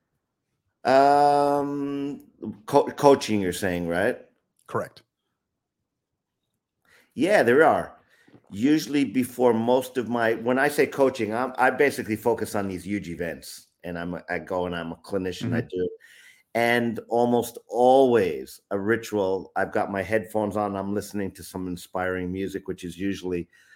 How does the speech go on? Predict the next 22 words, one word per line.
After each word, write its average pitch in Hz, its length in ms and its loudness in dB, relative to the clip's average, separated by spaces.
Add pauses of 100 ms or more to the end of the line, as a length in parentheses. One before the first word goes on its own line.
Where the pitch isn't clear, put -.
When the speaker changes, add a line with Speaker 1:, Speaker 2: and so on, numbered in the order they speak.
(220)
Speaker 1:
um, 87 480 -2
some, 90 420 -6
some 92 220 -10
hard 95 240 -2
rock 90 260 -2
and 85 120 -6
roll, 76 320 -8 (600)
Speaker 2:
There 92 60 2
you - 40 6
Speaker 1:
Aerosmith, 95 500 0
Speaker 2:
go. 92 260 -12 (100)
Speaker 1:
Bon 101 200 0
Jovi. 92 540 -2 (100)
Speaker 2:
Okay. 101 200 -10
Speaker 1:
That 104 180 0
kinda 107 200 2
gets 104 300 0
me 104 100 -2
going, 110 500 2
because 98 340 -2
then 110 160 2
I'm, 104 240 -4